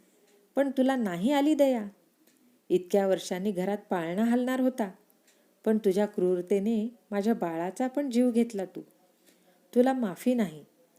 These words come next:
या शब्दाबरोबर माधव शेठला जोराचा धक्का लागला. आधाराला त्याने राधाक्काचा हात धरला, पण तो फोल ठरला. दोघेही धपकन विहिरीत पडली.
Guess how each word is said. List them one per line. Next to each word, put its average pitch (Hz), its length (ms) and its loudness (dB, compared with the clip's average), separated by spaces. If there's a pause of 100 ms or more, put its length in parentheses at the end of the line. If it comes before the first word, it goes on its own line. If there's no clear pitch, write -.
(320)
या 175 120 0
शब्दाबरोबर 175 840 -2 (580)
माधव 175 320 -2
शेठला 190 400 -4
जोराचा 208 680 -2
धक्का 175 400 -6
लागला. 151 320 -10 (760)
आधाराला 262 520 2
त्याने 240 320 0
राधाक्काचा 196 600 -4
हात 165 200 -6 (100)
धरला, 151 280 -14 (640)
पण 302 200 4
तो 320 60 4
फोल 180 320 2
ठरला. 165 360 -10 (680)
दोघेही 180 600 0
धपकन 196 600 -4 (380)
विहिरीत 170 360 0 (120)
पडली. 147 320 -2